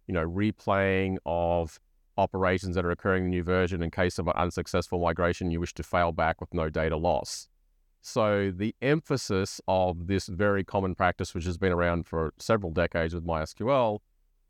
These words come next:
uh, the rolling upgrades into newer versions, is to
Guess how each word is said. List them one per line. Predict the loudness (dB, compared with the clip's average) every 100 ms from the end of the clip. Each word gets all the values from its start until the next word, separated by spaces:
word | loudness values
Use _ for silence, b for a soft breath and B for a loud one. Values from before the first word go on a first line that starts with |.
| _ -2
uh, | 2 2
the | 0
rolling | 0 2 2 2 0
upgrades | -2 0 0 0
into | -2
newer | -2 0
versions, | 2 2 2 0 -2
is | -2 -2 -2
to | 0 0 0